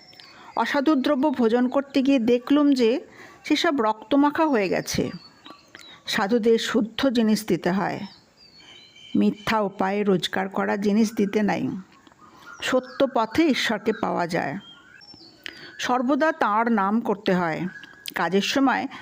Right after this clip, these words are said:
মনটা তাঁর কাছে ফেলে রাখতে হয়। যেমন আমার পিঠে ফোঁড়া হয়েছে,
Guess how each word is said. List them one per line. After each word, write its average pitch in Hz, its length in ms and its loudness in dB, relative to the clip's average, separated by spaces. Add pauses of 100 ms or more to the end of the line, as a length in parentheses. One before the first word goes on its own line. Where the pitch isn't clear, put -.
(260)
মনটা 214 440 2
তাঁর 220 320 -2
কাছে 254 320 0
ফেলে 226 280 0
রাখতে 208 360 -2
হয়। 175 320 -2 (420)
যেমন 247 540 2 (420)
আমার 269 260 2 (100)
পিঠে 247 360 2 (140)
ফোঁড়া 214 340 0
হয়েছে, 196 480 -2